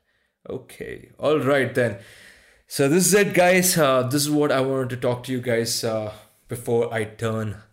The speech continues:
thirty. I, I am nervous. I am, I am worried. I am panicked. Why am I worried? I'm not worried. I'm not worried at all. I'm, like, excited.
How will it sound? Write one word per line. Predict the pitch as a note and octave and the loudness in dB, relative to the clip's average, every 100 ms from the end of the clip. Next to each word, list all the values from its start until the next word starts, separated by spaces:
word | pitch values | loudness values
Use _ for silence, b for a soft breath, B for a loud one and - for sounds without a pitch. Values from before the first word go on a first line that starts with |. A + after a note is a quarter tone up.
| _ | _
thirty. | - B2+ B2 B2 C3 C#3+ B B B B - | -8 -4 -2 -2 -2 -4 B B B B -12
I, | A2+ | -10
I | A#2 A#2 | -2 0
am | B2 B2 | 0 0
nervous. | A#2 G#2+ A2 G#2+ - | 0 0 0 0 -4
I | A2 A2 | -4 -4
am, | A2 G#2+ | -4 -6
I | A2 | -6
am | G#2+ G#2+ G#2 G2+ G#2+ | -4 -4 -8 -12 -8
worried. | A#2 A#2 A#2+ A2 | -4 -2 -2 -2
I | G#2+ | -2
am | G#2+ G#2+ G#2+ | -2 -2 -6
panicked. | - A2+ A#2 A2+ A2+ _ _ _ | -8 -6 -4 -6 -10 _ _ _
Why | G#2+ | -6
am | C3 | -6
I | A#2 | -6
worried? | F2 F2+ F#2+ F2+ D#2 | -10 -10 -10 -12 -14
I'm | F2 A#2 | -14 -12
not | A#2 - | -12 -12
worried. | F#2+ F2+ F2 | -12 -12 -12
I'm | F#2+ | -10
not | A2 G2 | -10 -10
worried | F#2+ F#2 | -10 -8
at | F#2 | -8
all. | F#2 | -8
I'm, | F2+ | -8
like, | G2+ F#2 B B - | -8 -10 B B -14
excited. | G#2+ - B2 B2 G#2 - | -8 -2 -2 -2 -6 -12